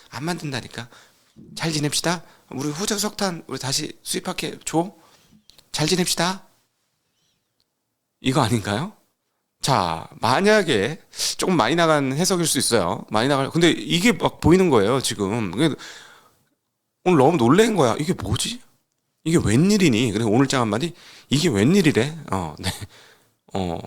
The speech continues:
거고. 자, 그러면 시나리오 몇 개 나오죠. 그중에 가장 강력한 시나리오는 이 중국의 유화 제스처를 미국이 받아준다면,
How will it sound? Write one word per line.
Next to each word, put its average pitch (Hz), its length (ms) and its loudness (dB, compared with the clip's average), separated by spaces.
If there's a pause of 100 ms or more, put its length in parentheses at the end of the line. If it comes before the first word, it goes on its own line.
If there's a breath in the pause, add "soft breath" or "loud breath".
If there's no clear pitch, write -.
(400)
거고. 123 640 2 (380)
자, 120 260 -2
그러면 160 600 4 (960)
시나리오 185 340 2
몇 107 140 0
개 - 80 -4
나오죠. 92 400 -2 (520)
그중에 151 240 0
가장 139 240 0
강력한 131 400 -2
시나리오는 127 400 -4 (580 loud breath)
이 202 420 2
중국의 151 600 2
유화 165 380 6
제스처를 123 760 0
미국이 151 800 -2 (320)
받아준다면, 107 920 -2